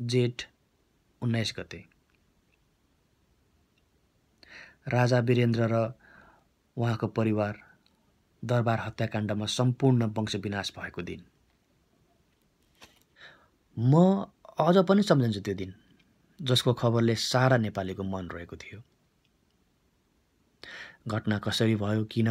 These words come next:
भयो, के कारणले भयो, कसले गर्यो, को को संलग्न थिए, आदि आदि थुप्रै प्रश्नहरूले त्यो बेला नेपालीको मनमा हुटहुटी पैदा गरेको थियो। यो एउटा ऐतिहासिक घटना हो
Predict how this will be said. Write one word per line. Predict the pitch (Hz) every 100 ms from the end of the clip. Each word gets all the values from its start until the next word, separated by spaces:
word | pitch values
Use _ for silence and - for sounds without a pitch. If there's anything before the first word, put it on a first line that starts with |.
| 110
भयो, | 104 110
के | 110 110
कारणले | 110 107 107 110
भयो, | 107 107 110
कसले | 107 113 113 110
गर्यो, | 110 110 113 120 - - - _ _ -
को | 120
को | 117
संलग्न | 110 113 113 113 113
थिए, | - 110 110 123 -
आदि | 117 110 117 110
आदि | 98 98 107 - - _ -
थुप्रै | 147 147 190 190
प्रश्नहरूले | 139 - 127 104 104 113
त्यो | 110 107
बेला | 104 104
नेपालीको | 101 101 101 98 95
मनमा | 98 101 101 98 101 - - _
हुटहुटी | - 123 - 104 - 110
पैदा | 95 95
गरेको | 95 85 87
थियो। | - 104 - _ - - - _ _ _ _ _ _ - - - _ _
यो | 143 165
एउटा | 170 170 165 165 -
ऐतिहासिक | 143 143 160 135 151 131
घटना | 101 104 95
हो | 90